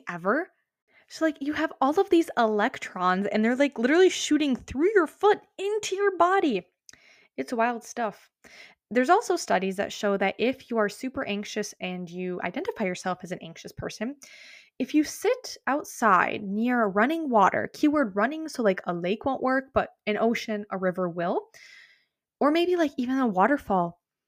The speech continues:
that sound, sitting twenty minutes and watching the water go by, but also listening to it, can reduce your depression and anxiety more than any psychiatric drugs.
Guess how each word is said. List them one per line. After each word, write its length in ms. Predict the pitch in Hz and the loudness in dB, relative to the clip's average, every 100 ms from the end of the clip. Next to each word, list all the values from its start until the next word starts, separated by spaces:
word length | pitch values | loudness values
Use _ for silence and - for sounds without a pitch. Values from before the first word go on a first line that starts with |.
| _ _ _ _ _ | _ _ _ _ _
that 260 | 220 269 - | 4 4 4
sound, 720 | - - 185 180 202 294 330 _ _ _ _ - | -10 -6 -4 -2 -2 -4 -10 _ _ _ _ -20
sitting 440 | - 254 254 330 | -2 0 0 -2
twenty 320 | - 262 330 | -4 -2 -2
minutes 300 | 277 190 185 | 0 -2 -4
and 180 | 196 175 | -4 -2
watching 640 | 180 190 - 302 311 320 320 - | 2 2 0 -6 -6 -6 -12 -14
the 440 | 247 285 285 285 247 | 0 4 4 4 0
water 260 | 214 190 190 | 4 4 6
go 180 | 190 190 | 4 2
by, 180 | 180 180 | 2 0
but 120 | - | 0
also 240 | 226 220 208 | 0 -2 -6
listening 500 | 180 175 - 262 269 | -4 -6 -4 -6 -6
to 180 | - | -2
it, 200 | 349 359 - - - - _ - | -2 -2 -14 -20 -20 -20 _ -8
can 440 | - 254 247 233 - | 0 2 2 -2 0
reduce 520 | 208 196 247 330 - | 0 2 -2 -2 2
your 160 | 370 | 4
depression 560 | 285 208 196 190 277 311 | 4 4 2 0 -2 -2
and 140 | 269 | 0
anxiety 520 | 185 170 170 175 302 359 | 0 -2 -2 0 2 2
more 300 | 233 226 294 | 4 4 2
than 280 | 285 302 277 | 4 2 2
any 340 | 190 202 220 | -4 -2 -2
psychiatric 680 | 208 185 180 185 - - 180 | -2 -4 -4 -2 -2 -4 -6
drugs. 440 | 180 - - - | -2 -2 -4 -14